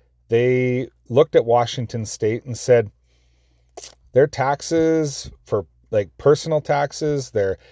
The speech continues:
the red tape for business, it's all so much easier to do business in Washington." So they picked up operations and they moved the headquarters and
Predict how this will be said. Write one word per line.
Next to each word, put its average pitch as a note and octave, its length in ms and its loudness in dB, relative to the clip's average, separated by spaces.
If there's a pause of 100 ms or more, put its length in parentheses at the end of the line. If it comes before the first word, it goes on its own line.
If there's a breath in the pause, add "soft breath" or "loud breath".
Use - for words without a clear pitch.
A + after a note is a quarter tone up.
(320 soft breath)
the F2+ 400 -2
red C3+ 320 4
tape D3 280 0
for B2+ 140 -4
business, C3+ 640 -2
it's A2+ 160 -4
all C3 260 2
so C#3 380 0
much C3+ 320 -2
easier A#2 280 -6
to G#2 100 -8
do G#2+ 140 -6
business G2+ 400 -6
in G2+ 100 -8
Washington." F2 520 -10
So C3 320 4 (400 soft breath)
they F2+ 120 -6
picked - 340 -2
up A#2+ 160 4
operations B2+ 680 0
and G2 100 -6
they F#2+ 60 -8
moved A#2+ 420 -2
the C#3 80 2
headquarters A2+ 680 -2
and E2+ 140 -12